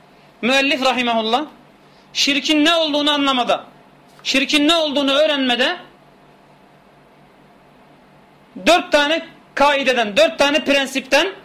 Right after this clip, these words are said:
dört tane külli, umumi, büyük kuraldan bahsediyor.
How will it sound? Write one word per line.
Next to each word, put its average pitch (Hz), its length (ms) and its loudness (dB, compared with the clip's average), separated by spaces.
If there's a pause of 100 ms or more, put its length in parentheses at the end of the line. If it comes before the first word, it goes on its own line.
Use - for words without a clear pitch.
(300)
dört 349 260 2
tane 254 420 0 (240)
külli, 294 500 2
umumi, 277 600 0
büyük 320 400 0 (800)
kuraldan 269 460 2
bahsediyor. 220 440 -2